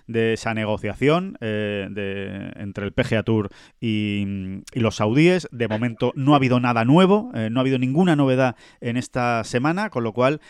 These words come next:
pues, eh, seguimos sin saber exactamente en qué va a quedar todo. Cuando se sepa en qué va a quedar todo, pues igual ya sí se empiezan a tener algunas claves más de, de qué es lo que va a pasar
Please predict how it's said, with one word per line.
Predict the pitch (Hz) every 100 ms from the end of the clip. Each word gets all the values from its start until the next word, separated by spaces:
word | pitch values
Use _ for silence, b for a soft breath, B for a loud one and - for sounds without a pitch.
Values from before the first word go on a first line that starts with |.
| b
pues, | - 107 - -
eh, | 110
seguimos | 110 110 123 123
sin | 127
saber | 104 113 120
exactamente | 101 120 - 110 110
en | 107
qué | 104
va | 107
a |
quedar | 104 107 101
todo. | 135 139 170 B B -
Cuando | 123 113
se | 113
sepa | 110 156 -
en | 110
qué | 117
va | 131
a |
quedar | 135 135
todo, | 123 156
pues | 139 98
igual | 101 123 131 b b
ya | - 127
sí | -
se | -
empiezan | 113 117 120
a | 113
tener | 117
algunas | 110 113 113
claves | - 117 113
más | 104 190 - -
de, | 123 120 120 117 117 -
de | 117
qué | 107
es | 123
lo | 123
que | 117
va |
a | 117
pasar | 104 123 110